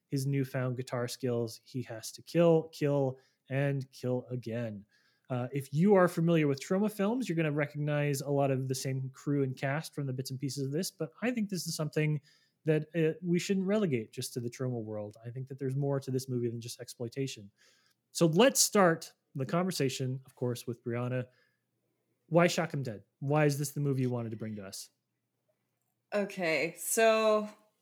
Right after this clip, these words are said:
Speaker 2: this is gonna make me sound really perverted and terrible, but this is the horniest of all heavy metal horror movies. And what I mean by that is Angel is a total babe.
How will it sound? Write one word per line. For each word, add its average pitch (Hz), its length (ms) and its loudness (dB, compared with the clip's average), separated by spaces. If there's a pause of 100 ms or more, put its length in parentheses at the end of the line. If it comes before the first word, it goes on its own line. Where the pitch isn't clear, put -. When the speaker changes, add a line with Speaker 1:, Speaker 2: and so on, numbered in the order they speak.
(420)
Speaker 2:
this 214 260 6
is - 60 4
gonna 226 140 0
make 202 220 2
me 196 80 -2
sound 180 500 2
really 185 960 2
perverted 180 540 2
and 180 160 0
terrible, 185 640 0
but 180 220 0
this 175 260 0
is 170 380 -4
the 165 100 -4
horniest 226 760 0
of 180 240 -2
all 180 760 2 (120)
heavy 180 240 -2
metal 175 260 0
horror 175 340 0
movies. 190 640 -2 (720)
And 170 240 -2
what 190 140 2
I 208 80 4
mean 233 240 4
by 226 160 8
that 175 520 2
is 180 400 2 (120)
Angel 233 460 2
is 202 220 0
a 170 120 0
total 233 400 -2
babe. 175 480 4